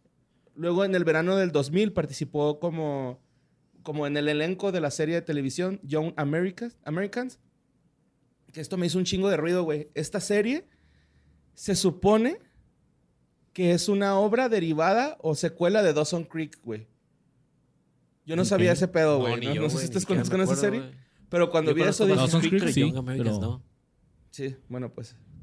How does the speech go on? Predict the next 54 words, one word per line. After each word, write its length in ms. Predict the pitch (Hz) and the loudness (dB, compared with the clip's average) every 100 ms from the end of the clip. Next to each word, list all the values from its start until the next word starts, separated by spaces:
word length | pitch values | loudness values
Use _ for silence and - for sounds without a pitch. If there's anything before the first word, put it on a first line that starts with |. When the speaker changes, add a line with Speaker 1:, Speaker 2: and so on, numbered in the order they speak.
| - - - | -20 -20 -20
Speaker 1:
eso 220 | - 120 123 | -20 -18 -16
pasó. 240 | 120 120 | -14 -12
Se 100 | 127 | -8
me 80 | 127 | -6
hizo 120 | 160 | -2
bien 140 | 147 156 | 0 0
raro, 240 | 151 151 | 0 0
güey. 120 | 139 | 0
Así 160 | 123 135 | -2 -6
como 160 | 139 | -10
que 100 | 123 | -10
ni 140 | 131 151 | -8 -6
sabía 260 | 151 127 135 | -4 -4 -4
que 100 | 165 | -6
Dawson 260 | 160 170 | -2 -4
Creek 220 | 156 160 - - | -4 -6 -6 -10
tenía 300 | 151 143 139 | -8 -6 -6
secuela, 400 | 139 147 139 123 | -8 -6 -4 -4
güey. 160 | 113 - _ _ _ _ | -6 -10 _ _ _ _
Speaker 3:
No. 240 | 92 85 - _ _ - | -20 -20 -20 _ _ -4
Speaker 1:
En 120 | 170 | 0
el 60 | 170 | 2
dos 100 | 170 | 4
mil 160 | 190 | 2
dos, 300 | 202 240 247 | 4 2 0
eh, 240 | - 151 135 | -2 0 0
ya 200 | 131 135 | 0 0
hizo 160 | 143 156 | 0 -2
cine 340 | 240 247 339 392 - | -2 -2 -4 -10 -12
y 140 | 147 | -6
en, 140 | 143 139 | -6 -4
este, 340 | 139 131 135 | -6 -6 -6
hizo 160 | 135 156 | -4 -4
a 100 | 147 | -2
Paul 180 | 156 147 | -2 0
Denton 320 | 160 175 185 | -2 -2 -2
en 60 | 175 | -2
la 120 | 143 | -4
película 420 | - 123 147 151 | -4 -4 -4 -4
The 80 | 131 | -4
Rules 340 | 120 139 139 139 | -4 -4 -6 -8
of 160 | 123 | -10
Attraction. 600 | - - - - - - - - - - _ _ - | -12 -14 -18 -16 -16 -16 -18 -20 -20 -20 _ _ -10
Speaker 2:
Uh. 140 | 117 95 | -4 -2
Speaker 3:
Ah, 400 | 98 117 107 92 | 0 0 0 -2
sí, 320 | - - 80 | -8 -16 -18
mo. 100 | 76 _ _ _ _ _ 143 | -20 _ _ _ _ _ -4
Speaker 1:
Luego 220 | 151 151 | 0 2
ya 80 | 160 | 2
en 80 | |
el 40 | 175 | 0
Speaker 3:
Es 40 | |
Speaker 1:
dos 100 | 160 | -2
mil 160 | 156 | -2